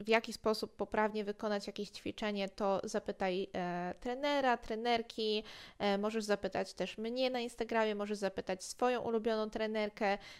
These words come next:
możesz wyszukać w internecie, w jaki sposób poprawnie się wykonuje ćwiczenia. E, jest sporo różnych materiałów, także korzystaj z tego, e, i zachęcam cię gorąco, abyś jednak zapoznała się z poprawną techniką wykonywania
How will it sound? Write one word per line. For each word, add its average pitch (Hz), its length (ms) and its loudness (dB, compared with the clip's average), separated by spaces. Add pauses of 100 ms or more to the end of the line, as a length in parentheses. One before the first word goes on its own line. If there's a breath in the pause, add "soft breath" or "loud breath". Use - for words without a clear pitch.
(100)
możesz 208 320 0
wyszukać 208 520 -2
w 202 80 -6
internecie, 220 800 0
w - 20 -4
jaki 220 240 -2
sposób 233 320 -2
poprawnie 226 440 0
się - 140 -12
wykonuje 220 420 -2
ćwiczenia. 220 680 -2
E, 214 180 0
jest 214 280 -4
sporo 254 420 4
różnych 233 340 -4
materiałów, 214 680 2
także 208 380 -2
korzystaj 220 640 0
z - 80 -12
tego, 254 400 4 (420 loud breath)
e, 220 120 4
i 220 140 -2
zachęcam 226 520 0
cię 214 120 -2
gorąco, 214 420 0
abyś 208 460 -4
jednak 208 400 -2
zapoznała 208 640 -2
się 214 100 -8
z 202 60 -10
poprawną 202 420 0 (120)
techniką 202 460 -6
wykonywania 196 720 -2